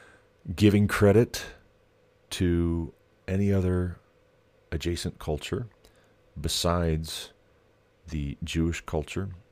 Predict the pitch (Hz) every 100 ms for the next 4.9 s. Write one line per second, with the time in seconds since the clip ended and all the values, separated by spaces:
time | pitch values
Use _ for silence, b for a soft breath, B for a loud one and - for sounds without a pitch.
0 | - 82 76 69 - 95 - - 85 85
1 | 78 - 113 - - - 82 78 76 76
2 | - 85 107 B B B B B B B
3 | B _ - 85 92 104 101 - 95 95
4 | 87 - - - - 87 82 82 82